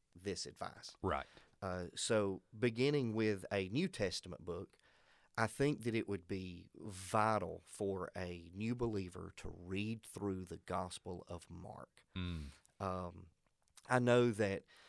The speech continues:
Speaker 1: uh, there may be many starting points,
Speaker 2: Mm-hmm.
Speaker 1: um, but I think this is a great starting point for a new believer.
Speaker 2: Yes.
Speaker 1: Primarily because in the first verse of the first chapter, Mark writes,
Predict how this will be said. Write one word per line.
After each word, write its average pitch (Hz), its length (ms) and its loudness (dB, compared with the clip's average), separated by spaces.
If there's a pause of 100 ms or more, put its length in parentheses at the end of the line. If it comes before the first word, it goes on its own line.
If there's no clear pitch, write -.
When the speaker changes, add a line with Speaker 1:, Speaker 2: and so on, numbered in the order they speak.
(200)
Speaker 1:
uh, 98 440 -2
there 113 280 4
may 107 240 2
be 92 500 -4
many 117 460 0
starting 117 540 2
points, 117 480 -2
Speaker 2:
Mm-hmm. 92 280 0
Speaker 1:
um, 90 360 -4 (100)
but 110 180 -2
I 110 100 4
think 117 300 -2
this 104 240 0
is 95 260 -4
a 92 220 -4 (420)
great 120 480 4
starting 113 440 2
point 117 340 -2
for 107 140 0
a - 20 4
new 113 160 0
believer. 120 480 -2 (160)
Speaker 2:
Yes. - 400 -10 (380)
Speaker 1:
Primarily 123 640 4
because 110 480 2
in 104 220 -2
the 90 60 -6
first 131 640 0
verse 107 340 2
of - 60 -14
the - 60 -18
first - 280 -4
chapter, 90 420 -2 (1160)
Mark 101 300 0
writes, - 420 -6